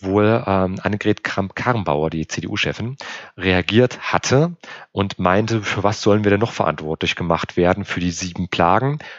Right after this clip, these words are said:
Es waren aber eigentlich zehn. Äh, hat zum Beispiel auch Deutschlandfunk Kultur dann, ähm, erwidert, es waren doch eigentlich zehn Plagen gewesen, müsste das nicht eigentlich Christlich-Demokratische Union wissen? Und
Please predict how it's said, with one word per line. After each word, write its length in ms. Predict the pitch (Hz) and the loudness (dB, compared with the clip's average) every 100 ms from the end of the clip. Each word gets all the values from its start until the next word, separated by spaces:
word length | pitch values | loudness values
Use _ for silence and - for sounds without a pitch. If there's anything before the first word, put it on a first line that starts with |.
| - _ _ _ _ _ | -20 _ _ _ _ _
Es 140 | - 85 | -4 -2
waren 100 | 80 | 0
aber 120 | 85 | 0
eigentlich 160 | 78 | -2
zehn. 400 | - 87 92 131 - _ - - - - | 0 2 2 0 -10 _ -20 -18 -20 -8
Äh, 60 | 90 | 0
hat 380 | 87 87 - - | 2 2 0 -2
zum 100 | - | -2
Beispiel 160 | 90 | -2
auch 80 | - | 0
Deutschlandfunk 640 | - 90 95 87 98 - | 2 2 2 0 -2 -2
Kultur 500 | - 92 - 110 107 | -2 -2 0 4 4
dann, 400 | 90 80 76 85 - | 4 2 0 -2 -2
ähm, 200 | 82 82 | -4 -2
erwidert, 540 | 78 82 92 117 - - - | -4 0 2 2 0 -10 -12
es 120 | - | -8
waren 100 | 76 | -6
doch 100 | 82 | -6
eigentlich 220 | 73 - | -6 -6
zehn 320 | - - 95 | -2 0 0
Plagen 360 | - - 73 76 | 0 2 2 0
gewesen, 280 | 76 73 71 | -4 -4 -4
müsste 220 | - 87 | -4 -4
das 60 | - | -4
nicht 160 | 82 | -6
eigentlich 180 | 73 - | -6 -4
Christlich-Demokratische 1120 | - - - - - 76 76 - 73 - - | -4 0 0 -2 -2 -2 -2 -2 0 0 -2
Union 280 | 85 73 71 | -4 -8 -6
wissen? 320 | - 110 117 _ _ _ _ _ _ _ _ _ _ _ - - - - - - - - _ | -4 -4 -6 _ _ _ _ _ _ _ _ _ _ _ -20 -20 -20 -20 -20 -20 -20 -20 _
Und 380 | - 87 85 | -2 0 0